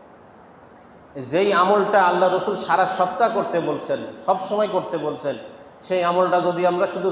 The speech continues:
জুমার দিনে করি, তাহলে এটা একটু কেমন হয়ে গেল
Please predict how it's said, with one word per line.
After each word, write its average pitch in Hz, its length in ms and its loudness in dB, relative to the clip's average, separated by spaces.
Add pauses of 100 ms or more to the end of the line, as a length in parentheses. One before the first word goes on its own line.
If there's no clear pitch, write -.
জুমার 175 280 0
দিনে 165 200 0 (100)
করি, 135 200 -4 (540)
তাহলে 170 220 4
এটা 180 200 2 (360)
একটু - 180 -8 (500)
কেমন 165 240 0
হয়ে 175 180 2
গেল 202 140 4